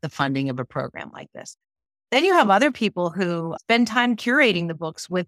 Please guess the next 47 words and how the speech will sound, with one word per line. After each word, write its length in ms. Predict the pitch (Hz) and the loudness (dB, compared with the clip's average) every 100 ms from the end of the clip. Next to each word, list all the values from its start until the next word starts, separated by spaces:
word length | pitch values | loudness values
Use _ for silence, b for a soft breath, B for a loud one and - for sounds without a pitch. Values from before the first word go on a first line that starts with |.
| - | -4
the 540 | 180 175 170 170 - 185 | -4 -4 -6 -8 -6 -4
educators, 720 | 214 220 160 135 - 143 - | -2 -4 -6 -8 -10 -18 -12
because 300 | 185 196 - B B B | -6 -6 -6 B B B
we 140 | 233 | -4
take 240 | - 330 247 | 0 -2 0
great 300 | 226 220 - | -2 -2 -4
care 580 | - 202 190 156 139 - | -6 -2 0 -2 -4 -6
in 180 | 170 170 | -4 -2
what 220 | 180 160 | -2 -2
books 440 | 175 160 - - - | -2 -2 -6 -14 -8
it 140 | 175 | -4
is 200 | 175 160 | -2 -4
that 200 | 165 147 | -4 -4
we 100 | 160 | -2
are 160 | 143 139 | 0 0
providing 640 | - 160 139 135 139 117 123 _ - | -2 -2 0 0 -2 -8 -12 _ -12
to 300 | 160 143 139 | -8 -6 -6
children. 420 | - 151 135 135 | -4 -4 -2 -2
And 120 | 147 | -2
we 140 | 170 | -2
work 280 | 170 190 226 | -2 0 0
with 100 | 240 | -2
the 140 | 196 165 | 0 0
educators 580 | 151 147 139 131 - - | 0 -4 -6 -6 -8 -8
to 140 | - | -8
understand, 560 | 165 165 - 156 147 139 B - | -8 -8 -6 -6 -6 -10 B -2
what 140 | 196 | 0
are 60 | 285 | 2
you 100 | 302 | 0
studying, 520 | - 190 196 185 151 | 0 0 2 0 0
right? 280 | 143 131 - | -2 -4 -4
What 140 | 190 | -4
are 60 | 208 | -2
the 100 | 220 | -2
topics 520 | 190 180 180 190 - | 2 2 2 -4 -8
you're 80 | 151 | -8
talking 360 | 160 160 175 | -2 -2 -2
about? 320 | 147 139 113 - B B B | -4 0 0 -2 B B B
And 140 | 165 165 | -6 -2
what 200 | 202 175 | -2 -2
books 320 | 202 - 175 | -6 -4 -6
would 160 | 160 | -6
be 100 | 156 | -4
really 280 | 160 156 143 | -4 -4 -4
helpful 440 | 151 175 - 135 131 | -4 -4 -4 -12 -10
to 160 | - | -10
you? 120 | 107 | -10